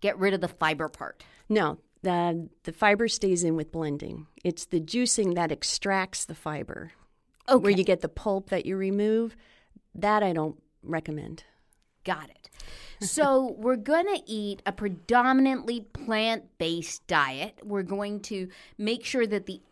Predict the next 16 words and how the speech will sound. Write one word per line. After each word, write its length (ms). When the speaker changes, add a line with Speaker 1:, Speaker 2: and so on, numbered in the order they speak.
Speaker 1:
added 560
sugars 840
are 180
less 260
than 180
thirty 300
grams 420
a 60
day, 560
and 220
that 180
most 380
of 100
what 220
we 120
eat, 400